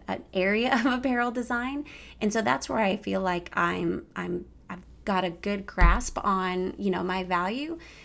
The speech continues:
But in other places, um, you know, I'm not so sure. Like, um, I just, to reference back this meeting that I have with, had with a future guest, you know, he got to thinking, like, you know, "What are your income goals?" And,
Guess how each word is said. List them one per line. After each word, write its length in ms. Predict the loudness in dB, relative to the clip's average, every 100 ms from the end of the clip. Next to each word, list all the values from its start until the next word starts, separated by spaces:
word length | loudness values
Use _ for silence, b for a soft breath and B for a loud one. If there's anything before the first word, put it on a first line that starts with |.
| B 0
But 140 | 2
in 140 | 4 2
other 200 | 0 -2
places, 640 | -2 -2 0 0 0 -4 -4
um, 360 | -2 -2 -4 -2
you 140 | -2
know, 60 | 2
I'm 120 | 0
not 180 | 0 -2
so 140 | -4
sure. 360 | -4 -4 -2 0
Like, 280 | 0 -2 B B B B
um, 440 | 0 2 2 -2 -6 -16 -6
I 100 | -2
just, 400 | -2 -4 -6 -6 -2
to 100 | 2
reference 400 | 4 2 0 0
back 220 | -2 -2
this 180 | -2 0
meeting 240 | 2 2
that 120 | 2
I 40 | 0
have 220 | -2 -2
with, 200 | -2 -6
had 240 | -2 -2 -2
with 160 | -6
a 60 | -4
future 300 | -4 -4 -4
guest, 380 | -2 -4 -2 -2
you 60 |
know, 80 | -2
he 120 | -2
got 220 | -4 -4
to 80 | -4
thinking, 180 | -4 -2
like, 200 | -4 -6
you 40 |
know, 120 | -6 -2
"What 180 | -2
are 100 | 0
your 240 | -2 -2 -4
income 560 | -4 -4 -4 -2 -2
goals?" 520 | 0 -2 -2 -4 -6 -2
And, 180 | -2